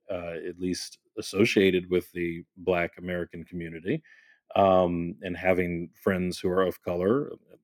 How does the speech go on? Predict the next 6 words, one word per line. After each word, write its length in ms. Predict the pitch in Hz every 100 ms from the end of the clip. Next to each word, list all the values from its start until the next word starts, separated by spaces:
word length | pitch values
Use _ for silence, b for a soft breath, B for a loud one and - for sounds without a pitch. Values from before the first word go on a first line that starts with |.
| _ -
all 180 | 87 -
kinds 300 | 117 117 98
of 120 | 85
different 260 | 85 90 82
colors, 380 | 87 101 170 - _ _ _ _ _ -
uh, 540 | 120 117 113 113 110